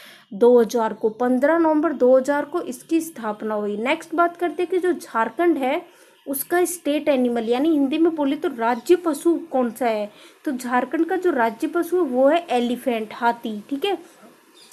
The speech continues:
नेक्स्ट बात करते हैं कि झारखंड है, झारखंड का जो स्टेट बर्ड है यानी कि राज्य पक्षी है, वो कौन सा है? तो वो है कोयल।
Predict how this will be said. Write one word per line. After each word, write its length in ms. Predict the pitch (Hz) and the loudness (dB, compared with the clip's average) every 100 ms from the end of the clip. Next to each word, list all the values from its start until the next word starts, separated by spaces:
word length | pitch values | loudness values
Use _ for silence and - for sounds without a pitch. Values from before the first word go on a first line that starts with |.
| - 269 | -12 -4
नेक्स्ट 380 | 254 277 277 302 | 0 0 -4 2
बात 220 | 339 339 | 2 2
करते 280 | 330 - 269 | 0 0 0
हैं 160 | 339 - - - - | 0 -4 -18 -16 -2
कि 100 | 349 | -2
झारखंड 640 | 277 240 240 254 370 359 | -2 0 0 2 2 2
है, 320 | 262 262 349 - - - 208 | 2 2 0 -2 -20 -18 -8
झारखंड 600 | 254 247 262 285 359 339 | 0 4 4 2 0 0
का 120 | 370 | 0
जो 180 | 339 - - | -2 -6 -8
स्टेट 400 | 277 - 349 - | -8 -2 -2 -2
बर्ड 420 | 208 240 277 320 | 0 4 6 4
है 320 | 262 269 320 | 2 0 0
यानी 220 | 277 262 | 2 2
कि 120 | 277 349 | 0 -2
राज्य 480 | 240 226 233 285 | 0 -2 -2 -4
पक्षी 560 | 339 - 254 - - 330 | -4 -4 -6 -8 -4 -2
है, 240 | 302 339 403 - - - | 0 0 -2 -12 -20 -8
वो 120 | 277 330 | -4 -2
कौन 240 | 320 277 | 0 0
सा 160 | - 240 | 0 -2
है? 60 | |
तो 140 | 226 240 | -2 0
वो 160 | 262 | 2
है 140 | 277 349 | 2 0
कोयल। 580 | - 240 226 208 202 | -2 2 4 2 0